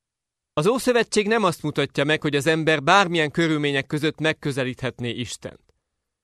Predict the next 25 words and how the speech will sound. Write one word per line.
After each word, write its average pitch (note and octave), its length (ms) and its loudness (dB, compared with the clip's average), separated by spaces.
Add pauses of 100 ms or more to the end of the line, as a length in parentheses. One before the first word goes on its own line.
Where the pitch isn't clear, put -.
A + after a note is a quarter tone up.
(440)
Ennek B3 300 2
fényében F3 560 2
a C3 100 -6
tizenhatodik F#3+ 720 0
fejezet C#3+ 460 -2
így D3 220 -6
kezdődik. G#2 720 -10 (1800)
"Beszélt A#3+ 440 2
az G3 120 2
Úr F#3+ 140 2
Mózeshez F3 640 2
Áron G3 360 4
két A3 320 -2
fiának D3+ 440 0
a C3+ 40 0
halála D#3+ 460 2
után, D#3+ 340 0
akik D3 240 -4
meghaltak, E3+ 680 0
mert D#3+ 220 -2
az E3 120 0
Úr F3 180 0
elé C3+ 240 0
mertek B2+ 420 -4
lépni. A2+ 520 -8